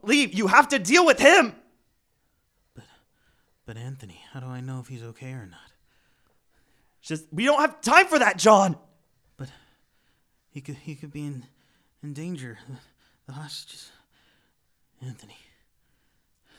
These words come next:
Speaker 1: I think that's when you see, um, there's, like, a roof access door, and you see Anthony burst out of it, and he ha-, he's actually wounded. He says,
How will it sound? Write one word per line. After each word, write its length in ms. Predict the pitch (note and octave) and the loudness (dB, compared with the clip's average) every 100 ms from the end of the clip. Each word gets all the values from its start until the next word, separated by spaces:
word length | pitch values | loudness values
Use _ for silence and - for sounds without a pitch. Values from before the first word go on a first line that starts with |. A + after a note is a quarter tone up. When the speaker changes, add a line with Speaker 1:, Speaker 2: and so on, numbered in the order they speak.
| _ _ _ _ _ _ _ _ _ _ _ - | _ _ _ _ _ _ _ _ _ _ _ -4
Speaker 1:
I 80 | C3+ | -2
think 160 | F3+ | -2
that's 260 | D#3 D3+ - | -2 -2 -4
when 180 | C3+ A#2 | -10 -8
you 140 | B2 | -10
see, 360 | A#2 - A#2+ A2+ | -10 -10 -10 -6
um, 420 | G#2 G#2 G2+ G2+ _ _ _ _ _ _ _ _ _ _ _ | -6 -6 -10 -18 _ _ _ _ _ _ _ _ _ _ _
there's, 180 | C#3 D3+ | -4 -2
like, 100 | C#3+ | -2
a 60 | B2+ | -4
roof 240 | B2 A#2 | -6 -6
access 420 | A2 G2+ G2+ G2 | -6 -8 -12 -16
door, 320 | - D#2 - _ _ _ _ _ | -18 -20 -20 _ _ _ _ _
and 220 | B2+ B2 | -8 -8
you 100 | B2 | -8
see 540 | A#2+ - B2+ A2+ A2 A2 _ _ _ _ _ _ _ _ _ _ - | -10 -10 -10 -10 -10 -14 _ _ _ _ _ _ _ _ _ _ -8
Anthony 400 | C3+ C#3 C3+ A#2 | -6 -6 -8 -10
burst 420 | G#2 B2+ A#2+ - | -8 -8 -6 -4
out 160 | A#2+ G#2+ | -4 -4
of 100 | F#2+ | -8
it, 160 | F#2+ - _ _ _ _ _ _ _ _ _ | -14 -18 _ _ _ _ _ _ _ _ _
and 300 | B2 A#2+ A#2 A2+ | -4 -2 -4 -8
he 240 | A#2+ C#3+ | -8 -2
ha-, 160 | C#3 C3 | -2 -2
he's 220 | C#3+ C#3 | -4 -4
actually 280 | C3 B2+ B2+ | -4 -4 -8
wounded. 500 | G#2+ A2+ B2+ F#3 G3 _ _ _ _ _ _ _ _ _ _ | -10 -8 -6 -6 -8 _ _ _ _ _ _ _ _ _ _
He 100 | - | -10
says, 240 | C#3 C#3+ | -6 -6